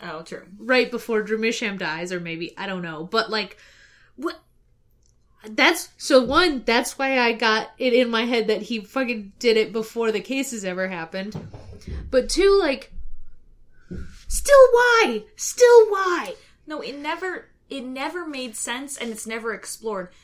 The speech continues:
Speaker 1: We also know that Vera is very shy, but Vera has this very drawn thing to Apollo as well.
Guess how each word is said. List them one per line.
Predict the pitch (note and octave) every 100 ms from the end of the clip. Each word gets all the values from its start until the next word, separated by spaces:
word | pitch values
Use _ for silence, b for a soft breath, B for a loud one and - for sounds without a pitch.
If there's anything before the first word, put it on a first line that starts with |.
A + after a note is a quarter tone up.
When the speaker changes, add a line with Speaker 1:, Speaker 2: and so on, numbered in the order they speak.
| b
Speaker 1:
We | C4 C4 -
also | A#3 C4 - E4
know | D4
that | C#4 G#3+
Vera | G3+ A#3 B3 B3
is | A#3 G#3 F#3+
very | G3 F#3+ G3
shy, | F#3+ - E3+ F#3+ A3
but | A3+
Vera | F3+ - A3+ C4+ C#4
has | A3+ A3 G#3
this | G3+
very | F3+ G3 G3+ G3+
drawn | F#3 G3 F3+ F#3
thing | F#3 F#3+ F#3
to | - F3
Apollo | F3 - F3+ F3 D#3+
as | F3 F3
well. | F#3+ G3+ - -